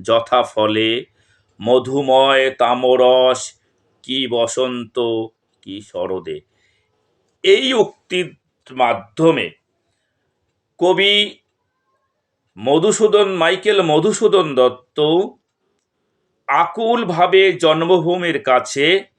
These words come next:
আশা প্রকাশ করে বলেছেন যে এদেশের মানুষের হৃদয়ে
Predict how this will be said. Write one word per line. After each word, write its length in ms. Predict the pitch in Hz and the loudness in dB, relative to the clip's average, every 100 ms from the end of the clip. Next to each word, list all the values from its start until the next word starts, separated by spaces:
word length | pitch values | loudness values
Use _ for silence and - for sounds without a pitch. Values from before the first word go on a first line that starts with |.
| _ _ _ _ | _ _ _ _
আশা 360 | 127 143 - 226 | -4 -4 2 0
প্রকাশ 500 | - 175 - 139 - | 0 -6 -2 -4 -4
করে 300 | - 135 131 | -10 -4 -4
বলেছেন 680 | 117 117 135 135 135 135 113 | -4 -4 -4 -4 -6 -6 -4
যে 360 | 120 135 185 _ _ _ _ _ | 0 0 -2 _ _ _ _ _
এদেশের 640 | 160 160 175 170 202 185 | -4 0 0 0 0 -2
মানুষের 640 | 151 123 139 165 - 165 156 | 0 -2 0 -4 -2 -2 -2
হৃদয়ে 640 | 123 123 135 135 131 160 | -4 0 2 4 2 0